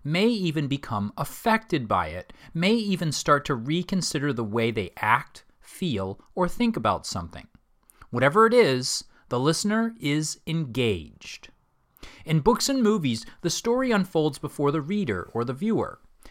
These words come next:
and so we either become engaged or we do not. If we're not interested in a book or movie, there's nothing more that a book or movie can do to engage us,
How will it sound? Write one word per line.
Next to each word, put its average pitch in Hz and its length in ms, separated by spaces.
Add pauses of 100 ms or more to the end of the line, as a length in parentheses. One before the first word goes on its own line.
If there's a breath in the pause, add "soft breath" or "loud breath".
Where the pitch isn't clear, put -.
(100)
and 175 120
so 208 140
we 196 140
either 196 260
become 165 380
engaged 143 580
or 185 80
we 143 160
do 139 140
not. 165 420 (800 soft breath)
If 160 180
we're 151 100
not 151 260
interested 147 600
in 101 100
a 95 60
book 85 240
or 85 80
movie, 85 500
there's 156 220
nothing 208 340
more 117 260
that 135 120
a 127 40
book 92 280
or 156 80
movie 98 320
can 107 200
do 87 180
to 151 180
engage 190 420
us, - 320